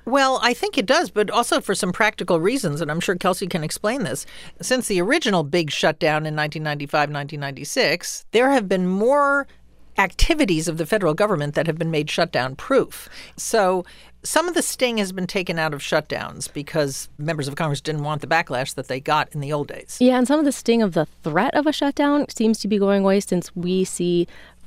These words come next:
Speaker 2: roughly every four to six months, sometimes even more often than that, we see a shutdown clock appearing on cable news and hear us talking about shutdowns on the radio and seeing it in headlines.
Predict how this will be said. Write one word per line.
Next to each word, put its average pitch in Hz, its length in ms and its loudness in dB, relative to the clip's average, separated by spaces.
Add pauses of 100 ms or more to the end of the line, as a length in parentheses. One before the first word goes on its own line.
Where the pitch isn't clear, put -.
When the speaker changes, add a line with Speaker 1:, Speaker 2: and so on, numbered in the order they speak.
Speaker 2:
roughly 269 500 4
every 214 420 4 (220)
four 202 220 4
to 240 100 0
six - 380 -2
months, 170 340 2
sometimes 214 400 2
even 185 220 2
more 175 240 2
often 156 380 -2
than 226 160 2
that, 240 200 2 (300)
we 196 140 2
see 196 260 0
a - 100 -2
shutdown 175 460 0
clock 165 260 -2
appearing 165 400 -2
on 156 120 -2
cable 147 320 0
news 139 400 -2
and 151 240 -2
hear 160 420 2 (100)
us 180 300 0
talking 165 580 -2
about 151 360 -2
shutdowns 160 480 -4
on 160 100 0
the 156 80 -4
radio 151 460 0
and 156 160 -2
seeing 185 300 -2
it 185 120 -6
in 170 80 -6
headlines. 160 580 -2